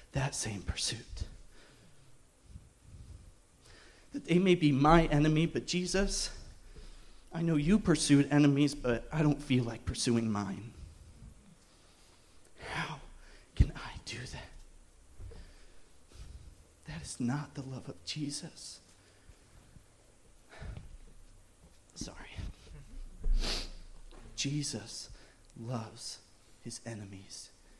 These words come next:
and I must do the same.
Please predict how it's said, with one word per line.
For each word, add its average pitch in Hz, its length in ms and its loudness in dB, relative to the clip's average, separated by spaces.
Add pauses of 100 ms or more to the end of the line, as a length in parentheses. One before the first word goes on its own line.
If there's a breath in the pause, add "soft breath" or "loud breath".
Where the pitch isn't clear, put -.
(140 loud breath)
and 107 120 -16 (160)
I 135 440 -6 (360 loud breath)
must 110 440 -2
do 113 140 -4
the - 120 -12
same. - 400 -8